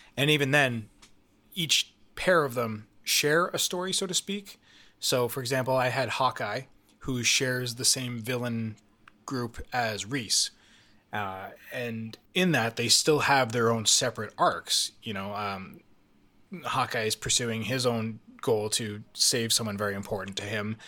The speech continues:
uh, from certain death, whereas Reese has had somebody taken from her that means a lot to her. So within those two realms, they still have their own stories, but they interact with each other if you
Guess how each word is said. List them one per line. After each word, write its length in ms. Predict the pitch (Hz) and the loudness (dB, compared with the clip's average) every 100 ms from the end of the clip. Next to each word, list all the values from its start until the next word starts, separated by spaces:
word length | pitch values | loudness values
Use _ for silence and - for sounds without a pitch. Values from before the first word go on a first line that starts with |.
| - - - _ | -20 -20 -20 _
uh, 480 | 92 92 92 92 90 | 0 2 0 -4 -8
from 200 | - 107 | -8 -2
certain 360 | - 110 95 98 | 0 0 -6 -4
death, 280 | 98 101 | -4 -4
whereas 580 | 107 101 98 98 95 110 | -4 -4 -2 -4 -6 -8
Reese 180 | 120 117 | 0 2
has 120 | 113 | 2
had 200 | - 107 | 0 0
somebody 320 | - 104 98 101 | 0 -2 -6 0
taken 320 | 190 202 113 | 0 0 -2
from 160 | 104 92 | -4 -8
her 120 | 98 | -10
that 120 | - | -8
means 160 | 101 95 | -8 -8
a 60 | |
lot 200 | 87 85 | -8 -8
to 80 | - | -8
her. 160 | 85 - _ _ _ _ _ - _ _ _ _ - | -10 -12 _ _ _ _ _ -20 _ _ _ _ 0
So 260 | - 143 120 | 2 2 0
within 360 | 117 113 139 | -2 2 4
those 240 | 127 120 - | 4 2 2
two 460 | - 127 110 113 - | 2 2 0 -4 -4
realms, 480 | 123 139 120 110 - - - - _ | 4 4 4 0 -4 -6 -20 -20 _
they 80 | 147 | 2
still 180 | - 151 | 6 6
have 100 | 139 | 4
their 120 | 127 | 2
own 120 | 117 | 2
stories, 600 | 110 175 180 120 113 - - _ _ - _ | 2 4 4 2 -2 -6 -8 _ _ -20 _
but 220 | 135 135 | 0 0
they 160 | 123 135 | 2 2
interact 480 | 123 117 123 143 - | 2 2 2 2 0
with 120 | 135 | -4
each 160 | 123 123 | 0 2
other 220 | 113 123 | 2 2
if 380 | 170 127 - - - | 0 0 -4 -14 -4
you 320 | 139 123 | -2 -2